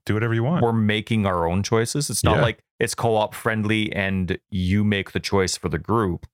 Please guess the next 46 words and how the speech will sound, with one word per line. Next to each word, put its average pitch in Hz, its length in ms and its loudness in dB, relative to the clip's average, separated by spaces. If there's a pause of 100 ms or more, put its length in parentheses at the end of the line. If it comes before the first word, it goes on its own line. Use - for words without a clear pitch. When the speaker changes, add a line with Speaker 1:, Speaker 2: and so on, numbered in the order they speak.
(140)
Speaker 2:
We 110 180 2
make 113 240 0
our 98 240 0
own 104 180 2
individual 90 640 0
choices 92 420 0
for 92 200 0
our 82 240 0
own 82 260 -2
items, 87 380 -4
and 85 200 -2
then 85 140 0
we 82 80 -2
can 73 180 -8
run 80 200 -2
it - 100 -8
whenever. - 460 -4
And 85 340 -6
Speaker 1:
But 110 100 -4
I 120 100 -4
Speaker 2:
I - 20 -
Speaker 1:
love 135 240 0
that 143 80 4
Speaker 2:
love 104 80 0
Speaker 1:
in 127 80 2
Speaker 2:
that. 113 180 2
Speaker 1:
addition 110 380 0
to 98 100 -2
that, 104 320 -4
it's - 380 -2
not 107 180 0
only 113 200 0
do 92 100 0
you 92 40 0
get 101 140 -2
to - 80 -2
make 92 140 0
your 90 100 0
own 85 80 0
choices, 95 440 -2
but 82 200 -4
when 101 380 2
you 101 140 2
do 92 280 0
the 92 180 0
event, 87 440 -2